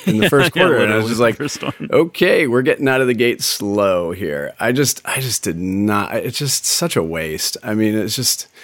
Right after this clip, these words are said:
Speaker 1: overindulgent and just, it, it, it just was just silly, just silly and stupid. I mean, you know, tell the story of the, of the two women that started the company. It, you know, that's, that's, that would be better. I'd rather have one straight down Main Street instead of this, you know,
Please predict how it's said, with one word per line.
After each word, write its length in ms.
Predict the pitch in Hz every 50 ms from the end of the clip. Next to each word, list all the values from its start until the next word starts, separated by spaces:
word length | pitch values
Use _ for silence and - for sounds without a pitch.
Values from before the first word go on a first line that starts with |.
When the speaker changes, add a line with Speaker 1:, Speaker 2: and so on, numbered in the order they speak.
| - - - - - - - _ _ - 139 151 160
Speaker 1:
overindulgent 960 | 160 165 165 151 117 95 85 - 85 80 82 92 90 90 95 92 92 90 - -
and 200 | 95 98 98 90
just, 420 | 110 113 104 - - - - - _ -
it, 460 | - - - 92 95 - - - - - - 135 131 127 120 - - - - -
it, 360 | 110 123 - - 147 123 92 _ _ _
it 220 | - - 127 127 -
just 240 | - 170 156 - 170
was 280 | 151 117 101 - - -
just 260 | - - 143 131 -
silly, 560 | - - - 120 160 147 95 - - - - 117
just 240 | - - 123 - -
silly 420 | - - 143 147 151 151 147 131
and 180 | - 104 101 -
stupid. 360 | - - 139 139 120 98 92
I 40 | 101
mean, 220 | 117 123 127 120
you 140 | 101 139 156
know, 220 | 156 143 131 131 - _ - - - - - - - - - _ _ -
tell 180 | - 170 180
the 100 | 190 196
story 380 | 160 - - 160 165 175 165 160
of 140 | 156 139 135
the, 240 | 139 143 135 127 -
of 200 | - 139 135 127
the 80 | 131 127
two 160 | - 165 156
women 200 | 156 156 151 147
that 100 | 143 131
started 300 | - - 147 151 156 135
the 80 | 135
company. 540 | 131 - 160 165 156 113 87 76 - - - _ -
It, 320 | 101 113 - - - -
you 80 | 127 135
know, 80 | 120
that's, 240 | 110 120 127 127 -
that's, 260 | - - 143 135 - - _ _ -
that 240 | - 147 151 165 165
would 100 | 170 139
be 100 | 139 135
better. 360 | 120 123 131 147 120 92 69
I'd 160 | 73 107 110
rather 240 | 123 127 135 135 127
have 160 | 135 127 120
one 140 | 120 117 113
straight 340 | 110 - - 127 120 113 -
down 260 | 123 113 113 107 104
Main 220 | 101 98 113 127 123
Street 300 | - - 107 92 90 65
instead 300 | - - - 110 98 98
of 180 | 101 90 87
this, 400 | 90 101 98 95 - - - - -
you 120 | 101 98 101
know, 200 | 101 98 95